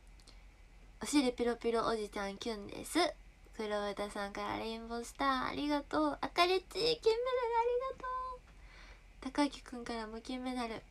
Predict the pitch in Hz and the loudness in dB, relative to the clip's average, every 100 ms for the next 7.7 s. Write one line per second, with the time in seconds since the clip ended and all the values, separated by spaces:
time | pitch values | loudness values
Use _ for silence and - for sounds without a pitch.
0 | - - 254 302 339 339 339 349 359 320 | -16 -10 -2 0 2 0 2 4 4 2
1 | - - - - - - - - - - | -2 -12 -20 -20 -20 -20 -20 -20 -20 -20
2 | - - - - 214 214 - 208 208 208 | -20 -20 -20 -8 -4 -2 -2 -4 -4 -6
3 | 208 202 202 208 202 202 202 - - - | -8 -8 -8 -10 -12 -12 -14 -18 -20 -20
4 | - - - - - - - 202 202 - | -20 -20 -20 -20 -18 -14 -10 -8 -8 -8
5 | - 294 294 - 311 311 302 302 320 349 | -2 -2 -2 0 2 4 4 4 2 0
6 | - 294 294 294 247 233 220 208 220 247 | 2 4 4 4 2 -2 -6 -10 -6 -4
7 | 262 277 311 302 302 302 | -2 0 2 2 2 0